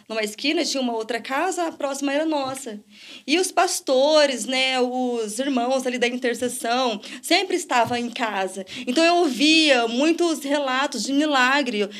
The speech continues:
Eu tenho isso marcado na minha vida até hoje, né? Então, eles saíam na madrugada pra ir pro monte. Eles eram muito de monte.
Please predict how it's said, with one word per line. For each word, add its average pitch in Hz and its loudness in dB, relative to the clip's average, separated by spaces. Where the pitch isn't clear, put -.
Eu 226 -4
tenho 302 2
isso 302 0
marcado 302 0
na 285 -2
minha 247 0
vida 233 -4
até 233 -2
hoje, 202 0
né? 214 -2
Então, 277 0
eles 254 0
saíam 277 0
na 269 -2
madrugada 262 -2
pra 240 -2
ir 240 -4
pro 240 -4
monte. 220 -2
Eles 220 -10
eram 240 -2
muito 262 -2
de 233 -4
monte. 277 -4